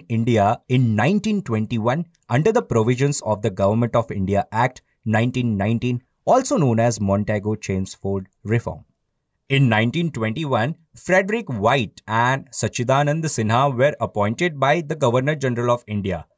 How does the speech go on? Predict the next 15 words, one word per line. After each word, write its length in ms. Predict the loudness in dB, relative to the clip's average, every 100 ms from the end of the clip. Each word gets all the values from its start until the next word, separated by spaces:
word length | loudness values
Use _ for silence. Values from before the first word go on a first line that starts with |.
| _ -2
as 240 | 0 2
the 120 | 2 -2
first 540 | -2 -4 -2 -2 -6
Speaker 540 | -8 -6 -4 -2 -2 -4 _ -8
and 180 | -4 -4
the 100 | -4
first 420 | -6 -4 -4 -4 -6
Deputy 360 | -6 -6 -8 -8
Speaker, 520 | -8 -10 -6 -4 -4 _ _
respectively, 800 | -6 -4 -4 -6 -4 -4 -2 -6 -6 0
of 180 | 0
the 80 | 0
Central 560 | -2 0 0 0 2 2
Legislative 680 | 2 -2 -4 -6 -4 -6 -4
Assembly. 560 | -6 -4 -4 -4 -4